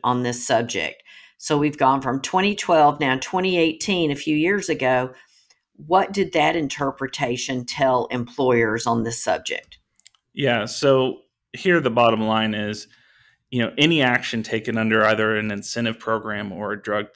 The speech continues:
Speaker 2: post-incident drug testing policy would only be looked at as retaliatory if it penalized an employee for reporting those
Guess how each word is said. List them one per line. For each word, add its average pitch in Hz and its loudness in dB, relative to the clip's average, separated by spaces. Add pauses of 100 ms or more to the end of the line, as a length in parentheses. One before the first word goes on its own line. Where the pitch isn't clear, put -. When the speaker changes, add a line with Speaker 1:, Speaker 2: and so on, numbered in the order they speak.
(220)
Speaker 2:
post-incident 123 -4
drug 110 -2
testing 107 -8
policy 107 -8 (640)
would 120 2 (200)
only 143 4
be 110 0 (540)
looked 131 0
at 113 2
as 107 -6
retaliatory 113 0
if 107 -10
it - -10
penalized 113 -2
an 107 -10
employee 107 -6
for - -10
reporting 117 -2
those 90 -6